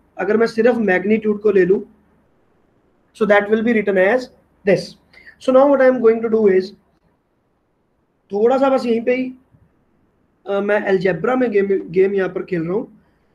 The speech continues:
इसको square कर दिया और माइनस टू यू वी कर दिया, ठीक है ना। यू स्क्वायर प्लस वी स्क्वायर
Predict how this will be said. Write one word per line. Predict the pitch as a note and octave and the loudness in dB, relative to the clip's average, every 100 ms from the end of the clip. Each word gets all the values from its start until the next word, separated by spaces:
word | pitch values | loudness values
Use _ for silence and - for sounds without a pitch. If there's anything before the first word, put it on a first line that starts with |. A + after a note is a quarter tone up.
| _ _ _ _ | _ _ _ _
इसको | G#3+ - B3 | -10 -4 -4
square | - A3 A#3+ | 0 2 4
कर | A#3 G#3 | 2 0
दिया | G#3+ A3+ | 2 2
और | G#3 G#3 G3+ | 0 -2 -2
माइनस | F#3+ G#3+ A#3 A#3+ A#3 - _ _ _ _ _ | 0 2 2 2 0 -10 _ _ _ _ _
टू | A3 A3 | -6 -4
यू | A3+ | -2
वी | G#3 G3+ | -4 -4
कर | E3+ | -6
दिया, | - C#3+ C3+ _ _ _ _ _ _ | -6 -10 -12 _ _ _ _ _ _
ठीक | G#3 | -2
है | D4 | 0
ना। | G#3 D#3+ - E3+ | 0 -4 -14 -8
यू | F#3+ A3 | -4 -2
स्क्वायर | A3 A#3 A#3 | 0 0 2
प्लस | A#3+ F#3+ | -2 -2
वी | G#3 | -6
स्क्वायर | G#3 G#3 G#3+ | -2 0 0